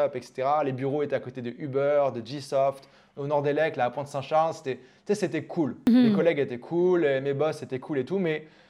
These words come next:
Speaker 1: je, je manquais de contrôle sur les trucs sur lesquels je travaillais et ça me frustrait. Et moi, je voulais vraiment devenir nomade. Et donc, en mars deux mille dix-sept, le vingt-quatre mars, un peu avant ça, je, je démissionne et je pars du coup aller simple pour Bangkok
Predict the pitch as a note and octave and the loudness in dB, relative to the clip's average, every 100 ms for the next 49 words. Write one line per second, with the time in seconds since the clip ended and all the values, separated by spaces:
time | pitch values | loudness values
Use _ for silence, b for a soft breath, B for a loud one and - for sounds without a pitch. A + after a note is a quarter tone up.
0 | B B - B2+ D3 C3+ D#3 E3 F3+ - | B B -8 0 0 2 0 2 2 0
1 | E3+ D#3+ F3+ F#3 F3 - C#3+ C3+ B2+ - | -4 -2 2 2 2 -2 0 0 -2 -6
2 | D#3 D3 C#3 C#3 C#3 C3 D3 E3 D3 C3 | -8 -4 -4 -2 -2 0 4 4 2 -4
3 | A#2+ C3 - F3 F3 C3 B2 D#3 C3 B2+ | -8 -14 -4 4 4 4 2 -2 -2 -2
4 | A#2+ C3 D#3 B2+ B2+ B2+ A#2 - b b | 0 0 0 -4 -4 -4 -6 -10 b b
5 | - C3+ D#3 D3 F3+ E3+ E3 D3 C3+ F3 | -6 -4 -2 2 4 4 2 -4 2 2
6 | C#3+ C3+ E3+ D3+ - C3+ - - b b | 4 0 0 0 0 -6 -6 -18 b b
7 | b b D3 C#3+ D3 C3+ C#3 D#3 D3 B2 | b b -8 2 2 4 0 -2 -2 -2
8 | A#2 A2 D3+ C#3 - D3+ F3 b b b | -6 -6 -6 -6 -2 -2 -2 b b b
9 | b E3+ D3+ C3 D#3+ E3 C#3+ C3+ F3+ - | b 2 2 4 6 6 4 0 -4 0
10 | E3 D#3 - E3+ D#3+ - C3 D3 E3+ C#3+ | 2 2 0 -2 -2 -6 -2 0 0 0
11 | C#3+ - | -2 -8